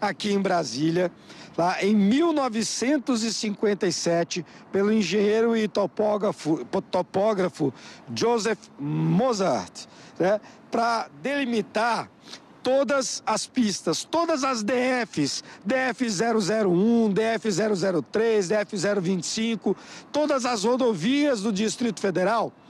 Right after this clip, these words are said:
o marco zero é esse aqui. E ele foi descoberto por acaso, tá, durante as obras de recuperação aqui do Buraco do Tatu, né?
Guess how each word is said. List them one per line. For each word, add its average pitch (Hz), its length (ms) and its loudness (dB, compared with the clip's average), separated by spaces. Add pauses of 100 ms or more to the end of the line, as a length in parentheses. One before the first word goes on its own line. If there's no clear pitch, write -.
(300)
o 208 120 2
marco 214 640 0
zero 135 840 0 (560)
é 190 200 0 (140)
esse 240 500 -2 (140)
aqui. 151 500 -2 (480)
E 180 60 2
ele 220 160 2
foi 240 180 0
descoberto 214 800 -2 (100)
por 302 220 2
acaso, 190 720 0 (460)
tá, 185 220 2
durante 220 640 0
as 190 400 -2
obras 208 400 0
de 139 100 -4
recuperação 185 920 0 (300)
aqui 180 260 -2
do 190 100 2
Buraco 185 460 0
do 170 160 2
Tatu, 151 480 0 (260)
né? 185 180 0